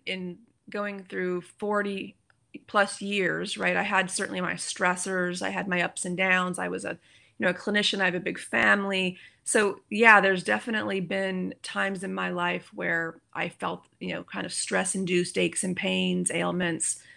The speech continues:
uh, maybe a little burnout here and there, that type of thing. But no, Drew, nothing, <laughs> nothing like what I've experienced and what I think a lot of people that tune into your show experience, 'cause you talk about these things. So nothing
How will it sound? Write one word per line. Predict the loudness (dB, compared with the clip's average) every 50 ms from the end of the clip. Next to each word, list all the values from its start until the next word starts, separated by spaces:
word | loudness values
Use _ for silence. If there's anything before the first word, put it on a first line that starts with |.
| -20 -20 -20 _ _ -2 0
uh, | 2 4 4 2 0 0
maybe | 0 2 4 4
a | 4
little | 4 4 2 2
burnout | 2 4 4 6 6 6 6 6 4
here | 6 6 6 6
and | 6 6
there, | 4 4 6
that | 6 6 4 4
type | 4 2 0 0 0
of | -4 -4
thing. | -2 -2 0 0
But | 0 0 0
no, | 2 4 6 6 6 4 2 -2 -6 -12 -16 -18 -20 _ _ _ _ _ _ _ _ -6
Drew, | 0 2 2 2 6
nothing, | 8 8 8 8 8 4 0 0 0 0 0 0 0 0 0 0 -2 -2 -2 -4 -6
<laughs> | -6 -8 -12 -12 -12 -12 -12 -2 4
nothing | 6 6 6 8 6 6 6 6 4 6
like | 8 8 8 8 6 2 -4
what | -2 0 2
I've | 2 2 2 -2
experienced | -4 -6 -10 -8 -6 -4 -2 -2 -2 -2 -4 -6 -8 -8 -8 -8
and | -8 -6 -6 -4
what | -4 -4
I | -4 -4
think | -6 -8 -6
a | -4
lot | -4 -2 -4 -4
of | -6 -8
people | -12 -14 -8 -8 -6 -6
that | -4 -4 -4 -4 -4 -6 _ _ _ -10
tune | -8 -6 -4 -2
into | -2 -2 -2 0
your | 0 0 0
show | 0 2 2 2 2 2 2 0 0 -2 -4 -4
experience, | -4 -4 -4 -6 -4 -4 -2 -2 -2 -2 -4 -4 -6 -8
'cause | -8 -6 -6
you | -6 -4
talk | -4 -2 -2 -2 -2
about | -2 -2 -2 -2 -2
these | -2 -4 -4 -6 -6
things. | -10 -12 -12 -10 -8 -6 -6
So | -4 -4
nothing | 0 2 4 4 4 2 0 0 0 0 -2 -4